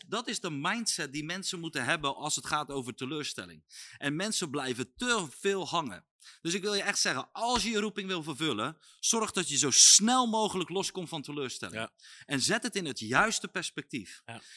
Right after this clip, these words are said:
Speaker 1: Het probleem met teleurstelling in je leven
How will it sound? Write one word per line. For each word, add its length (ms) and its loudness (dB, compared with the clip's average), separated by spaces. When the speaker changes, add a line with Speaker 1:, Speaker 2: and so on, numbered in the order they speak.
Speaker 1:
Het 160 -4
probleem 520 0
met 160 -2
teleurstelling 640 0
in 80 -10
je 120 -2
leven 340 0